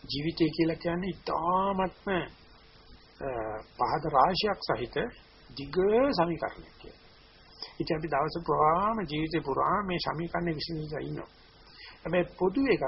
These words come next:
තියෙනවා, මරණ චිත්තක්ෂණයක විසඳෙනවා කාගෙත් උත්තරී බිඳුවයි කියලා.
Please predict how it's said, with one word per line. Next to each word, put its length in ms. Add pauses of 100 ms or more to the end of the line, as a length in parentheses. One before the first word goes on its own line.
තියෙනවා, 320
මරණ 420
චිත්තක්ෂණයක 760
විසඳෙනවා 540
කාගෙත් 600
උත්තරී 300
බිඳුවයි 400
කියලා. 260